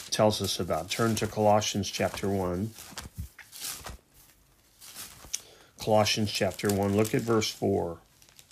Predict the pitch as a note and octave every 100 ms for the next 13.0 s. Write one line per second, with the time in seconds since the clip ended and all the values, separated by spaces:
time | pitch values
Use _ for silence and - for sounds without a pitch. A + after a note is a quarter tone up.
0 | _ _ _ _ _ _ _ _ _ -
1 | - - - - - - _ _ _ _
2 | _ - B2 - B2 G#2 - D3 E3 -
3 | - - _ - C3 C3 - C#3 C#3 A#2+
4 | G2+ G2 F#2+ G#2+ B2+ D#3+ - - E2+ E2
5 | - A2 - A2 G#2 A2+ G#2+ G#2+ G2+ G#2+
6 | G#2 - A2 G#2 F#2+ F#2 - - - _
7 | - C#3+ F3+ - A#2 G#2 - G#2 F2+ F#2
8 | F2+ - A#2 A#2+ B2+ A#2+ B2+ G#2+ A#2+ B2+
9 | D#3+ F3 B2 G#2 - F#2+ F2 E2+ D#2+ D#2+
10 | - - - - - - A#2 A2 A2 G#2
11 | - - - G#2 G2+ F#2 F2 - - -
12 | G2 G2 E2+ - - F#2 D#2+ - - -